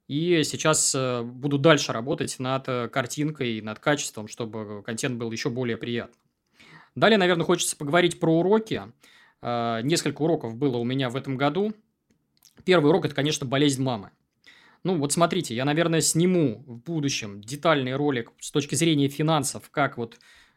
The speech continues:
э, человек, который ск-, сталкивается с такой проблемой, э, как он ее преодолевает с точки зрения денег, да, вложений, там, инвестирования, сколько на это уходит. Щас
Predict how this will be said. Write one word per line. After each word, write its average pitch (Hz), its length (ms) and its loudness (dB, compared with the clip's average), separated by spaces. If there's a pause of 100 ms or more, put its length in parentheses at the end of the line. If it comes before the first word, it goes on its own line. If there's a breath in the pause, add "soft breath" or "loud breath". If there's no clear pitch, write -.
(160)
э, 110 460 -6
человек, 143 200 0
который 127 240 -4
ск-, - 200 -4
сталкивается 117 800 -4
с 120 480 -2
такой 143 560 -2
проблемой, 123 640 -2 (420 soft breath)
э, 113 120 -6
как 143 220 0
он 139 80 2
ее 131 360 0
преодолевает 143 640 2
с - 80 -6
точки 135 200 -10
зрения 131 420 0
денег, 147 520 2
да, 143 160 -2
вложений, 127 560 -2
там, 113 180 -4
инвестирования, 120 520 -4
сколько 120 280 -6
на 120 120 -6
это 120 140 -8
уходит. 180 340 -2
Щас - 260 -4